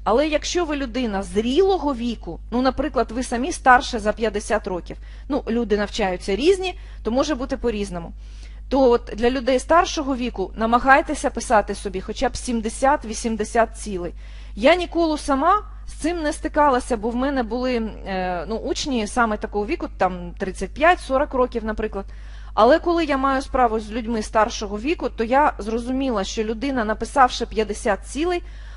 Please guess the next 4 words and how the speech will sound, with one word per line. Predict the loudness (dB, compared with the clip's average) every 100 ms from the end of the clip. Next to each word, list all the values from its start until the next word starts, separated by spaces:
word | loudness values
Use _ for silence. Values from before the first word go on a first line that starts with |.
| -2
може | 4 6 6 4
не | 2
дістатися | 0 -2 6 6 6 0 0
головного. | 0 0 0 2 0 0 2 4 4 2 -2 -4